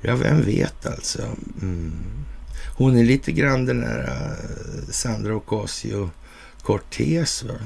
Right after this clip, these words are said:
Mm. Ja, de bryr sig inte om ekonomiska band och de bryr sig inte om sanktioner och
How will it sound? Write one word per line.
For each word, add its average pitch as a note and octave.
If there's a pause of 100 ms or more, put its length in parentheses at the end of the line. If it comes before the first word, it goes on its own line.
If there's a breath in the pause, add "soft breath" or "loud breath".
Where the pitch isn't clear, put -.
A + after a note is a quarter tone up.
(140)
Mm. F2 (1900 loud breath)
Ja, F#2+
de G#2+
bryr B2+
sig D#3+
inte E3+
om E3+
ekonomiska G#2+
band -
och F#2+
de G#2+
bryr A2+
sig B2+
inte B2+
om B2
sanktioner G2+
och G2+